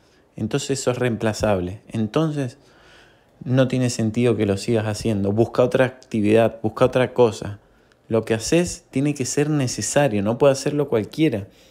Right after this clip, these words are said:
Necesitas una cierta especialización. No digo estudios, no digo universidades, digo especializarte. Estudiar por tu cuenta, libros, videos de YouTube, podcasts, cursos, seminarios.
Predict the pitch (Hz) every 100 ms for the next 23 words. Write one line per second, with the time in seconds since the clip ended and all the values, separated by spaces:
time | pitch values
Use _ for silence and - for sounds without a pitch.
0 | _ - 120 - 120 113 - 143 160 151
1 | 135 - 151 - 147 - 117 - 107 101
2 | 101 - 165 151 104 - - - _ -
3 | 156 175 175 156 123 165 143 110 110 143
4 | 160 165 151 123 113 - 131 131 117 139
5 | 151 - 123 - 120 107 98 160 147 120
6 | - - _ _ - 123 - 120 139 139
7 | 139 120 110 - 143 113 - 107 110 120
8 | 143 123 - 101 - 113 117 135 117 113
9 | 147 135 - - _ _ - 139 139 -
10 | 92 87 - - 170 160 123 - - -
11 | 110 117 127 151 113